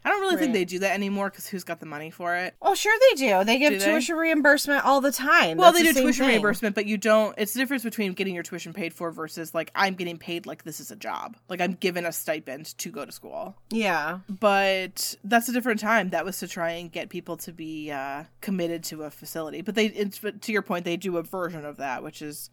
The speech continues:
Speaker 1: "We'll pay for your schooling, but you have to, like, stay here and work once you've finished your schooling."
Speaker 2: Yeah.
Speaker 1: But then you're guaranteed a job. We like that.
Speaker 2: Yeah. And, <laughs> or you're guaranteed a job.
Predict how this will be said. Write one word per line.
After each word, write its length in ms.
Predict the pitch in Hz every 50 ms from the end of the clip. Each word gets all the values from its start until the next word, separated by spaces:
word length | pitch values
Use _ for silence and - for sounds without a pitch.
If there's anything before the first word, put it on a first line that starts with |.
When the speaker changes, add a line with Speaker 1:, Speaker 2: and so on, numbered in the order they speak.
| _
Speaker 1:
"We'll 180 | - 214 214 196
pay 220 | - 214 190 185
for 100 | 180 -
your 140 | 175 165 151
schooling, 460 | 160 - - - 208 220 202 170 165 156
but 100 | 160 165
you 80 | 160
have 140 | 165 170 156
to, 100 | - 147
like, 160 | 131 117 -
stay 300 | - - - - 160 175
here 240 | 180 - - 170 -
and 180 | - - 165 175
work 240 | 160 156 175 170 -
once 220 | - 160 160 - -
you've 100 | 160 -
finished 340 | - 160 151 139 - - -
your 100 | - -
schooling." 640 | - - 180 175 160 113 80 80 107 175 196 196 - -
Speaker 2:
Yeah. 460 | 254 190 180 185 175 156 135 147 170 190 - -
Speaker 1:
But 80 | 269 285
then 80 | 359 330
you're 100 | 285 226
guaranteed 340 | 226 233 214 196 202 196 202
a 40 | 196
job. 360 | 240 262 302 - 160 - - _ _ _ -
We 80 | 202
like 140 | 196 208 -
that. 280 | 202 208 190 165 165 - _
Speaker 2:
Yeah. 320 | - 311 370 285 214 190 185 - _ _ -
And, 280 | 226 233 226 196 - - -
<laughs> 320 | - 214 208 208 226 214 - - - -
or 160 | - 190 190 190
you're 140 | 180 175 170
guaranteed 580 | 160 - 175 170 170 170 165 - 175 165 156
a 80 | 151 147
job. 580 | 147 - 151 151 147 233 98 87 127 170 202